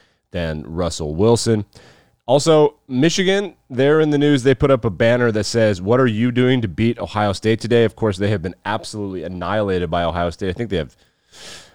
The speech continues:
I wanna say, one win in the last twenty or so, and that was the year that Ohio State had a bunch of sanctions. It's really, really bad for them. So everyone obviously roasted them. The best responses were things like, "Transfer," or "Nothing." It was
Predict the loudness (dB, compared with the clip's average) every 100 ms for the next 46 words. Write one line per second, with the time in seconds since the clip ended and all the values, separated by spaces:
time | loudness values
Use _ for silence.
0 | _ _ -6 -2 0 0 -2 0 2 2
1 | 0 -2 -2 -4 -6 -4 -4 -6 -8 -6
2 | -4 -4 -6 -6 -4 -4 0 0 0 -2
3 | -4 -2 -2 -2 -2 0 0 0 0 -2
4 | -2 -4 -4 -2 -2 0 -2 -2 -2 -2
5 | 0 -2 -2 -6 -10 -2 2 2 0 -2
6 | -4 -6 -6 -4 -4 -6 -8 -6 -6 -6
7 | -8 -6 -4 -2 -2 -4 -4 -4 -4 -6
8 | -8 -8 -2 0 0 -2 -2 0 -2 -6
9 | -4 -4 -4 -8 -6 -6 -6 -10 -6 -6
10 | -4 -6 -6 _ _ _ _ -8 0 2
11 | 2 -4 -6 -8 _ _ _ 0 2 4
12 | 2 -2 -2 0 2 0 -4 -6 -8 -6
13 | -8